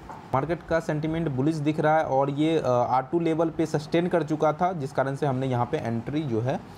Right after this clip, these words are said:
अपना बना, बनाए रखा और यहाँ पे exit नहीं किया हमने, ठीक है। तो once again मुझे यहाँ पे फिर से pivot point का यूज़ करना पड़ेगा, तो मैं यहाँ पे पिवट्स point जल्दी से लगा लेता हूँ, pivot point standard।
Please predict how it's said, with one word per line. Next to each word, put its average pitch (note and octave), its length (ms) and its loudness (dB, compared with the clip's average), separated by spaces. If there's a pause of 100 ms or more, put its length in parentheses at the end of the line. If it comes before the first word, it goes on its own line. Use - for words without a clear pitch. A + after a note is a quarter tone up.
(300)
अपना B2 280 0
बना, A#2 440 0
बनाए A#2 400 0
रखा C3 300 -2
और A2 400 0
यहाँ A2+ 260 -2
पे C#3+ 160 0
exit A#2+ 340 -2
नहीं B2 180 0
किया A2+ 220 2
हमने, A2 260 -4 (480)
ठीक D3+ 140 -4
है। G#2 140 -2 (400)
तो A#2+ 60 0
once B2+ 140 2
again D3+ 160 0
मुझे D3 260 2
यहाँ C#3 180 2
पे C#3+ 60 2
फिर C#3+ 260 0
से F#3 340 0
pivot D#3 280 2
point C#3 380 -2
का C#3 180 4 (600)
यूज़ D3+ 260 0
करना C3 240 0
पड़ेगा, C3 440 2
तो A#2+ 160 -4
मैं A2+ 220 -2
यहाँ A#2 200 0
पे A#2 100 -6
पिवट्स B2+ 300 -2
point B2 280 -2
जल्दी A2+ 280 0
से A#2+ 140 -6
लगा A#2 180 2
लेता A#2 260 -2
हूँ, B2 220 -2 (760)
pivot A#2 240 -2
point A#2+ 520 -4 (280)
standard। A2+ 760 0